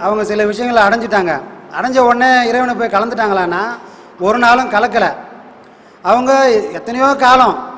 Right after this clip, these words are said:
ஒரு சிலரோட ஆயுசெல்லாம் பார்த்தோம்னா, நூறு வயசுக்கு மேலலாம் வாழ்ந்திருக்காங்க. அப்போ ஞானத்தை அடைஞ்சவங்க ஏன் அவ்வளோ காலம் வாழணும்? அவங்க தான் ஞானத்தை அடைஞ்சிட்டாங்களே. அடைஞ்ச அந்த ஒரு செகண்ட்ல இறைவனோட கலந்தா என்ன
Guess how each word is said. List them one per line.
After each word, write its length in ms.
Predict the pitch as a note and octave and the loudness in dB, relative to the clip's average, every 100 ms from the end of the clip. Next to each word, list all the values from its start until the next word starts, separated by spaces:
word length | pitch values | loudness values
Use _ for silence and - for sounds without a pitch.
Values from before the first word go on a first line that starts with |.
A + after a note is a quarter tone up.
| - - - - - - - | -18 -20 -20 -20 -20 -20 -14
ஒரு 180 | E3+ G#3 | -4 -4
சிலரோட 360 | G#3 B3 A#3+ A#3+ A3+ A3 | 0 0 4 4 6 4
ஆயுசெல்லாம் 360 | B3 B3 B3 | 2 0 2
பார்த்தோம்னா, 400 | A3+ A3+ G#3+ A#3+ C4 B3 A3+ G#3 F#3+ F3+ E3+ | 2 0 -2 0 2 2 4 4 2 0 -2
நூறு 260 | G3 A3+ | -4 -2
வயசுக்கு 400 | A3 A#3 A#3 G#3+ | -2 -2 -4 -4
மேலலாம் 340 | A3 A3+ A3+ G#3 | -2 0 0 0
வாழ்ந்திருக்காங்க. 540 | G#3+ G3+ F3+ E3 C#3 B2+ - - - - | -2 -4 -6 -6 -8 -14 -20 -20 -20 -10
அப்போ 220 | F#3+ A3+ | -6 -4
ஞானத்தை 540 | A#3 A3 C#4+ D#4 - C4+ | 0 2 4 2 4 4
அடைஞ்சவங்க 840 | B3+ B3 A#3+ A#3 B3 C#4 C#4 A#3+ | 4 2 0 2 2 4 2 0
ஏன் 360 | B3 C#4+ C#4 | -2 0 2
அவ்வளோ 200 | A#3+ A#3+ | 2 2
காலம் 300 | A#3 A#3 A#3 | 2 0 0
வாழணும்? 400 | G#3 A3+ A3 F#3 C#3+ - - - - - - - - | 2 2 0 -4 -10 -18 -20 -20 -20 -20 -20 -20 -12
அவங்க 200 | D3 G3+ | -6 -2
தான் 140 | C4+ C4 | 0 2
ஞானத்தை 320 | B3 C4+ B3 | 2 2 2
அடைஞ்சிட்டாங்களே. 540 | A#3+ A#3 G#3+ F3+ D#3 - - - - - - - | 2 0 0 0 -4 -8 -20 -20 -20 -20 -20 -8
அடைஞ்ச 240 | F#3+ C4+ | -2 0
அந்த 260 | C4+ B3+ B3 | 2 2 2
ஒரு 140 | A#3 | -2
செகண்ட்ல 260 | G#3 B3 C4 | -2 -4 -2
இறைவனோட 440 | B3 B3+ B3+ A#3+ | 2 2 2 0
கலந்தா 400 | A3+ A3 B3 B3+ | 0 -2 0 0
என்ன 400 | A3+ G#3+ G3 F3 | 0 -2 -4 -6